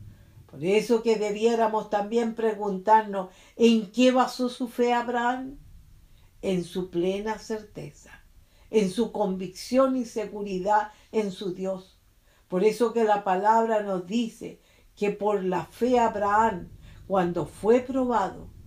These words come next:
ofreció a Isaac, y el que había recibido las promesas ofrecía a su unigénito,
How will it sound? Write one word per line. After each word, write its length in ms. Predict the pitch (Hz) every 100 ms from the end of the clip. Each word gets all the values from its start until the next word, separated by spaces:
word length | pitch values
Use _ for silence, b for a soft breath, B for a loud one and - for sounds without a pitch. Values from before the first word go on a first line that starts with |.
| b b -
ofreció 760 | 233 - 240 208 - 254 285
a 140 | 294
Isaac, 560 | 285 233 - 220 208 - - - - b b b
y 200 | 180 220
el 160 | 220 -
que 100 | 208
había 400 | 180 226 277 269
recibido 720 | 262 - 226 233 262 254 247
las 160 | 214
promesas 760 | - 220 214 247 269 - 196 175 b b -
ofrecía 1120 | 254 254 - 247 226 - 277 302 294 262 - - _
a 140 | 202 208
su 140 | 214 196 - _
unigénito, 1120 | - 208 220 185 - 202 190 185 185 180 175